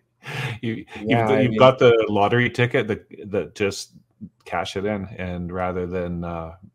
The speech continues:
Speaker 1: screw up.
Speaker 2: Sometimes you talk about a game and you say, "This is so-and-so's game to lose." It's no one's
Speaker 1: Yeah.
Speaker 2: game to win. It's their game to lose. And,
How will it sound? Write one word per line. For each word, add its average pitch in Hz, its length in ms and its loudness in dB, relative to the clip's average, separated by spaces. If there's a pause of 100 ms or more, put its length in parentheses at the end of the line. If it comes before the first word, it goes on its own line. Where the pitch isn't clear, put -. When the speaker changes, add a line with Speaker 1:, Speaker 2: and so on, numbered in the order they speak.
(120)
Speaker 1:
screw 90 380 -10
up. 85 200 -12 (880)
Speaker 2:
Sometimes 120 520 -2
you 117 100 -2
talk 107 280 -2
about 107 260 4
a 104 40 2
game 107 300 0
and 104 120 0
you 101 80 -2
say, 101 200 -2
"This 107 220 -4
is 107 140 -4
so-and-so's 104 580 -2
game 98 300 -4
to 95 100 -6
lose." 87 560 -6 (200)
It's - 140 -14
no 110 100 2
one's 110 160 0
Speaker 1:
Yeah. 107 60 -8
Speaker 2:
game 104 180 0
to 92 60 -4
win. 92 200 -4
It's 92 180 -8
their 98 160 4
game 101 220 -2
to 92 80 -2
lose. 87 380 -4
And, 85 200 -14